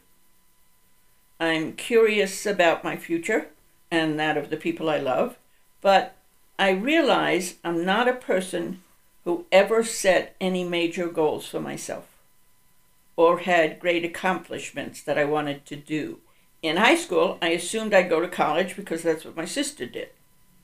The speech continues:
My parents never said too much about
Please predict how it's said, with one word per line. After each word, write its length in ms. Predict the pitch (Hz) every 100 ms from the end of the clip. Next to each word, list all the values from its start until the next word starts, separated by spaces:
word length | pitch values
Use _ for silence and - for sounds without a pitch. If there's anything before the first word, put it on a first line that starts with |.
| _ _ _ _ _ - _ _
My 200 | 160 160
parents 680 | 165 - 220 220 208 202 -
never 360 | 185 190 190 214
said 320 | - 220 202
too 100 | 220
much 320 | 208 226 -
about 480 | 208 196 202 208